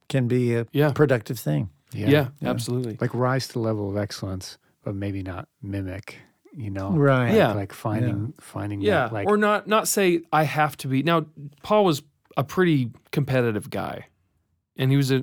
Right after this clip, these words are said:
Speaker 2: perfectionist.
Speaker 1: And confident.
Speaker 2: Yes.
Speaker 1: Yeah.
Speaker 2: And so clearly he is taking it that way. You know, he is taking it and saying, like, "Well, I, I wanna be better. I wanna go,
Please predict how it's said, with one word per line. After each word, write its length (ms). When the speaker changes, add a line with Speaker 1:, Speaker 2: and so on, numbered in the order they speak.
Speaker 2:
perfectionist. 800
Speaker 1:
And 220
confident. 580
Speaker 2:
Yes. 500
Speaker 1:
Yeah. 140
Speaker 2:
And 100
so 380
clearly 540
he 200
is 140
taking 320
it 120
that 180
way. 180
You 120
know, 60
he 140
is 100
taking 340
it 60
and 120
saying, 280
like, 240
"Well, 140
I, 100
I 180
wanna 260
be 100
better. 320
I 40
wanna 280
go, 320